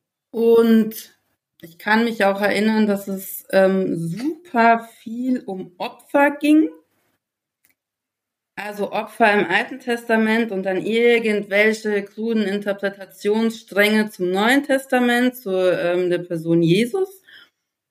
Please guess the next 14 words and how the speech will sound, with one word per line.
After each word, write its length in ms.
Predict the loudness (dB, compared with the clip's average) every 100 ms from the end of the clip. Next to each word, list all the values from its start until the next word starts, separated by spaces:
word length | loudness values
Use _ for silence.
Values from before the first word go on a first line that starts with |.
| _ _ _ _ _ _ _ _ _ _ _ _ _ _ _ -2
Ja, 280 | 2 2 0
und 200 | -2 0
dann 120 | 2
natürlich 460 | 2 -2 -8 -6 -2
halt 240 | -2 -2
die 80 | -2
ganzen 520 | 0 0 0 0 0
Regeln, 500 | 0 0 2 2 0
die 100 | 0
irgendwie 240 | 0 2 0
das 180 | -2 -4
Leben 240 | 0 2
betreffen. 640 | 0 -8 -18 -18 -20 -20 _ _ _ _
Also, 1000 | -10 -8 -8 -12 -6 2 6 6 6 0